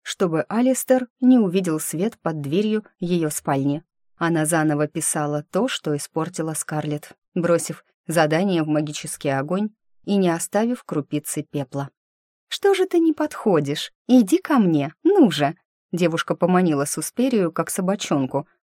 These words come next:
но она не шелохнулась, выжидая, когда терпение изменит Скарлетт. И она сделает то, о чём Сусперия начала мечтать. «Давай, милая, бросай,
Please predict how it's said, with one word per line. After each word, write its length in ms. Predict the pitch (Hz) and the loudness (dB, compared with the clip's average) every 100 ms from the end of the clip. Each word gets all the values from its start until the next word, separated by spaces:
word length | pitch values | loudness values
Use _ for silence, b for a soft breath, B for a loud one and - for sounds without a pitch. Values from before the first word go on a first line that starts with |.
| - | 2
но 160 | 247 | 6
она 200 | 240 233 | 6 6
не 120 | 208 196 | 4 0
шелохнулась, 840 | 214 208 208 175 139 123 - - _ | -2 -4 -4 -2 -2 -4 -8 -12 _
выжидая, 520 | 156 160 160 156 143 | -2 0 0 2 0
когда 320 | 139 151 147 143 | 0 -2 -2 -2
терпение 680 | 151 - 175 190 214 233 - | -4 -4 -4 -2 -2 -4 -4
изменит 540 | 170 147 147 143 151 | -4 0 2 2 -2
Скарлетт. 560 | - 147 135 131 143 - _ _ | -6 -6 -4 -6 -8 -14 _ _
И 100 | 175 | 0
она 280 | 160 156 147 | 2 2 0
сделает 480 | 143 147 139 135 131 - | 0 0 0 -2 -4 -6
то, 180 | 202 - _ _ _ | -6 -6 _ _ _
о 120 | 190 | -6
чём 240 | 208 277 247 | -2 0 0
Сусперия 720 | - 190 - 185 262 269 269 | 0 -6 0 2 2 2 2
начала 460 | 226 180 - 151 143 | 2 0 -2 0 2
мечтать. 600 | 139 - - 117 - - _ _ _ _ - | 0 -2 -8 -12 -12 -20 _ _ _ _ -4
«Давай, 640 | 180 175 156 160 208 190 151 | 0 0 0 -2 -2 0 2
милая, 680 | 151 196 196 147 143 156 - | 2 0 0 0 -2 -4 -2
бросай, 840 | 269 269 180 - 143 147 160 135 | 2 2 2 -2 -4 -2 -4 -6